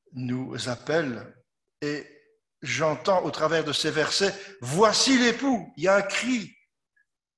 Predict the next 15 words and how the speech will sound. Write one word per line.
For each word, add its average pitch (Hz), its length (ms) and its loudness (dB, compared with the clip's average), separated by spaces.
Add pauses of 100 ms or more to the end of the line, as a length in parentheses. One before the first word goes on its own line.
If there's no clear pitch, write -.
(120)
L'époux 208 560 -4
est 208 120 0
là, 208 300 0
il 220 120 0
est 233 120 2
à 220 60 4
la 220 100 4
porte, - 440 0 (460)
il 175 140 -6
va 196 260 2
arriver. » 214 720 0 (3000)
Parmi 127 220 -4
les 127 100 0
jeunes 123 200 -2
filles, 98 560 -8